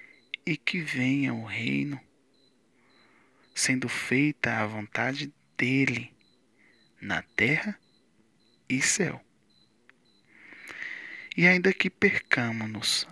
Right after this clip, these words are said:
a nossa alma, conquistando o mundo,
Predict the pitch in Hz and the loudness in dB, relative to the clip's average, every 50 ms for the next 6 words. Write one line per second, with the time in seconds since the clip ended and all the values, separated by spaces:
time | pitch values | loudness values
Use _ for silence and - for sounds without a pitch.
0 | - - 113 117 117 117 113 - - - - 131 123 113 110 113 117 120 117 117 | -10 -4 -2 0 0 0 -2 -2 -2 0 2 2 2 4 2 2 2 0 -2 -2
1 | 110 110 - - _ _ _ _ _ _ _ - - - - - - _ _ _ | -4 -6 -8 -12 _ _ _ _ _ _ _ -20 -20 -20 -20 -20 -20 _ _ _
2 | _ - 160 160 - - 151 - - - 135 127 123 120 113 110 107 104 104 107 | _ -6 -4 -2 -2 0 -2 -2 -2 -2 -4 -2 -2 -4 -6 -6 -6 -6 -6 -6
3 | 107 131 131 | -6 -8 -10